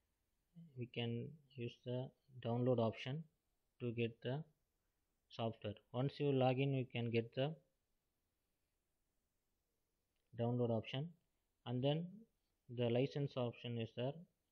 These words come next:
In that license, you have to enter the details, what you are doing with the Veep,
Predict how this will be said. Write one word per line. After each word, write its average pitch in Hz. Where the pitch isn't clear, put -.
In 120
that 120
license, 131
you 123
have 120
to 135
enter 120
the 117
details, 110
what 123
you 123
are 120
doing 117
with 110
the 110
Veep, 117